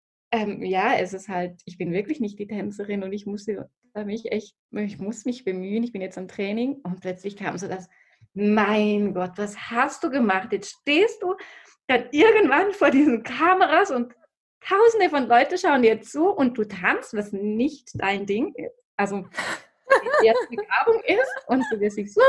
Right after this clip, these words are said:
Speaker 1: blamieren und warum hast du das nur getan? Und dann kommt so diese Angst und, „Oh nein, bitte.“ Da ist es immer auch ein mit sich, an sich selber arbeiten und wieder zu dieser ersten Euphorie zurückfinden,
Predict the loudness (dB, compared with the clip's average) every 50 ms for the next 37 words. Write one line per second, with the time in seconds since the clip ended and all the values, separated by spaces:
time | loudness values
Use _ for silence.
0 | 8 8 8 8 8 8 8 8 8 6 4 0 -2 -2 -2 -2 -2 0 0 0
1 | 0 -2 -2 -8 -10 -10 -10 -6 -4 -2 0 0 0 0 -2 -2 -2 -2 -2 -2
2 | -8 -8 -8 -10 -12 _ _ -20 -20 -20 _ _ -10 -4 -2 0 0 2 0 0
3 | 0 0 0 0 0 0 0 0 0 2 0 0 0 0 -2 -6 -6 -6 -4 -2
4 | -2 0 0 0 -2 -4 -4 -4 -6 -8 -8 -6 -8 -8 -8 -8 -12 -20 -20 -20
5 | -20 -20 -20 -20 -20 -20 _ _ _ _ _ _ _ _ _ _ -8 -4 0 0
6 | 0 0 -2 -4 -2 0 2 2 2 2 2 0 -2 -2 -4 -2 -2 -2 -4 -6
7 | -8 -14 -16 -14 -10 -6 -4 -4 -4 -4 -6 -6 -6 -4 -4 -4 -4 -4 -4 -4
8 | -4 -2 -2 -2 -4 -4 -6 -8 -8 -8 -6 -6 -6 -6 -6 -8 -12 _ _ _
9 | _ _ _ _ _ _ _ _ _ _ _ _ _ _ -8 -2 0 4 4 4
10 | 2 2 -2 -2 -2 -2 0 0 0 2 2 2 2 2 0 -2 0 0 0 2
11 | 0 0 0 0 0 0 0 0 0 0 0 -2 0 0 2 2 0 -2 -4 -4
12 | -4 -4 -6 -12 -18 _